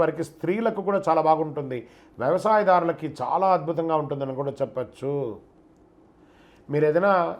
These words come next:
దస్తావేజులు ఏమైనా పెట్టుకుంటే అవన్నీ జాగ్రత్త పెట్టుకోండి. మీ యొక్క పర్సనల్ జాతకం తెలుసుకోవాలనుకుంటే కింద నెంబర్కి మీ date of birth, time of birth, place of birth WhatsApp చేయండి. కావి రంగు వాడండి, కాషాయం రంగును ఎక్కువ శాతం వాడడానికి ప్రయత్నించండి. నంబర్ తొమ్మిది మీకు చాలా కలిసి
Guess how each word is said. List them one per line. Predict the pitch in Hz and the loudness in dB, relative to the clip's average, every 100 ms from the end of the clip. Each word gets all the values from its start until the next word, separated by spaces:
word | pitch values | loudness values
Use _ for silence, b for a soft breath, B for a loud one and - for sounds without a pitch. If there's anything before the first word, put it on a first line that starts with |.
| - _ _ _ 131 | -14 _ _ _ -2
దస్తావేజులు | 151 208 214 202 180 | 2 4 4 2 2
ఏమైనా | 170 175 | 2 2
పెట్టుకుంటే | 160 165 165 | 0 0 0
అవన్నీ | 170 156 147 | 0 0 0
జాగ్రత్త | 135 139 143 151 | 2 2 0 -2
పెట్టుకోండి. | 139 - 127 117 139 | -2 -4 -6 -4 -4
మీ | 131 131 | -4 -6
యొక్క | - - | -6 -2
పర్సనల్ | 147 143 202 214 147 | -2 -2 -4 -4 2
జాతకం | 156 151 143 147 | 2 2 -2 -2
తెలుసుకోవాలనుకుంటే | 139 131 156 135 127 143 185 185 b b - | -4 -2 -2 -2 -4 -6 -6 -8 b b -6
కింద | 143 156 | -4 0
నెంబర్కి | 143 143 147 139 | 0 0 -2 -6
మీ | 113 | -4
date | 135 147 | -2 -2
of | |
birth, | 143 143 175 - 131 | -2 -4 -8 -8 -6
time | 135 151 | -4 -2
of | 147 | -4
birth, | 143 185 - | -6 -10 -8
place | 139 139 147 | -6 -4 -4
of | 147 | -4
birth | 143 202 214 | -4 -6 -8
WhatsApp | 139 - 123 - | -8 -8 -10 -8
చేయండి. | 113 107 104 - - b b b b b b - | -10 -10 -14 -18 -20 b b b b b b 4
కావి | 175 202 220 | 8 10 8
రంగు | 185 180 180 | 4 4 4
వాడండి, | 143 127 113 143 | 4 2 -2 2
కాషాయం | 160 151 175 156 | 2 2 2 2
రంగును | 135 151 175 180 - 139 | 0 -2 -4 -4 -10 -10
ఎక్కువ | 139 156 | -8 -4
శాతం | 135 143 143 | -4 -4 -4
వాడడానికి | 123 123 135 139 | -4 -6 -8 -8
ప్రయత్నించండి. | 123 120 110 98 107 b b b _ 139 | -8 -8 -12 -12 -14 b b b _ 0
నంబర్ | 147 147 170 | 2 2 2
తొమ్మిది | 180 202 190 | 2 0 -2
మీకు | 156 - | -4 -4
చాలా | 127 127 | -4 -2
కలిసి | 135 - | -4 -6